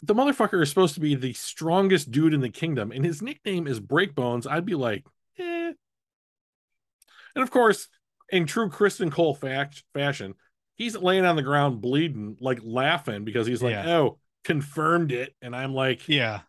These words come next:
Speaker 1: "You're also laying on the ground bleeding, you moron. Like,
Speaker 2: Right.
Speaker 1: shut up."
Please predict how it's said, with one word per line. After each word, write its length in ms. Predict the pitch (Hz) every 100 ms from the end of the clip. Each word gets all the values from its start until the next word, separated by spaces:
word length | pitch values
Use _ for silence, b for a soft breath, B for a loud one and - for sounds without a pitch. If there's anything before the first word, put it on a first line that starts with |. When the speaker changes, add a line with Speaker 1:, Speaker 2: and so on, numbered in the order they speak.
| _ _ _ _ _ _ _ _ _ _
Speaker 1:
"You're 180 | 120 143
also 260 | 175 202
laying 320 | 147 135 151 151
on 80 |
the 60 | 143
ground 320 | 120 147 139
bleeding, 420 | 113 120 165 226
you 140 | 170 104
moron. 680 | 101 104 107 117 123 135 147
Like, 240 | 117 110
Speaker 2:
Right. 300 | 117 120 110
Speaker 1:
shut 160 | 107 151
up." 280 | 180 143